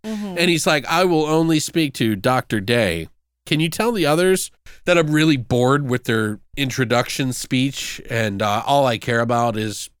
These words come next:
Speaker 2: working with you?" And so they're like, "Well, we're gonna work through you, by the way, 'cause you're a woman." And so
Speaker 1: And you
Speaker 2: she's
Speaker 1: do
Speaker 2: like,
Speaker 1: what we say.
Speaker 2: Yeah, pretty
Speaker 1: Pretty
Speaker 2: much.
Speaker 1: much.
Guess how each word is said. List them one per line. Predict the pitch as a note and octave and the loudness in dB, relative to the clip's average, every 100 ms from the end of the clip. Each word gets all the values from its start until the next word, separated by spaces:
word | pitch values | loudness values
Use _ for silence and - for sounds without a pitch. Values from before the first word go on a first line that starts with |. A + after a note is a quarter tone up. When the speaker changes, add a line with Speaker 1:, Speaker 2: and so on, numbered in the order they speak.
| _ | _
Speaker 2:
working | - G2 A#2+ A2+ A#2 G2+ | -18 -2 0 0 0 -2
with | F#2 | -2
you?" | G2+ F2+ - - - - - - _ | -2 -4 -6 -10 -18 -20 -20 -20 _
And | B2+ C3 A#2 | -2 0 0
so | - C3+ | 0 0
they're | B2+ B2 | 2 2
like, | A#2 G#2 | 2 2
"Well, | B2 C3 | 2 2
we're | C#3 | 2
gonna | D3 A#2+ | 2 2
work | C3 C3 | 2 0
through | - D#3 C#3+ | -4 0 2
you, | A#2+ G#2+ G#2+ | 2 2 2
by | G#2 | 0
the | G2+ F#2+ | 0 0
way, | F#2+ G2 G2 | 0 0 -2
'cause | - G#2 F#2+ | -2 -4 -4
you're | A#2 G#2 | -4 -2
a | |
woman." | F#2+ A#2 F#2 F2 F2+ _ _ _ - | -2 -2 -2 -6 -10 _ _ _ -10
And | A2 A2 G#2 | -4 -4 -4
so | - | 0
Speaker 1:
And | A#2 | 0
you | A3+ C#4 | 2 0
Speaker 2:
she's | G#3 | 2
Speaker 1:
do | B3+ | 2
Speaker 2:
like, | |
Speaker 1:
what | A3+ G#3 | 4 2
we | A#3 | 0
say. | A#3+ - B3+ G3 F#3 | -2 2 2 4 2
Speaker 2:
Yeah, | |
pretty | - - | -2 -2
Speaker 1:
Pretty | G3 D3+ | 0 2
Speaker 2:
much. | D3 G2 G2 | 2 2 -2
Speaker 1:
much. | - - | -6 -12